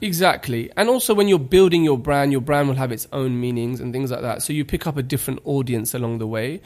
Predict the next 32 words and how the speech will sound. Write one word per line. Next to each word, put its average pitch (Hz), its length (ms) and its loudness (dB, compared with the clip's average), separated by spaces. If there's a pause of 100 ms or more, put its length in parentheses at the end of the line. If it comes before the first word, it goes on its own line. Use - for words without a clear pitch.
(260)
But 151 140 -2
like 160 120 2
I 165 40 -4
say, 156 140 0
so 156 120 0
I - 20 0
think 185 160 2
it's 180 120 0
important 156 360 -4
first 160 280 0
and 139 100 -4
foremost 139 380 -2
is 135 140 -6
not 156 180 -2
to 165 120 -6
obsess 139 360 -4
about 120 220 -6
creating 127 240 -4
something 117 420 -6
new. 117 320 -4
If - 180 -6
you 147 80 0
have 123 340 -4
it, 190 220 -2
if 131 100 -8
you 147 100 0
have 170 240 0
Facebook, - 680 -4
if - 160 -12
you 143 120 0
have 160 160 0
Twitter, 131 480 -2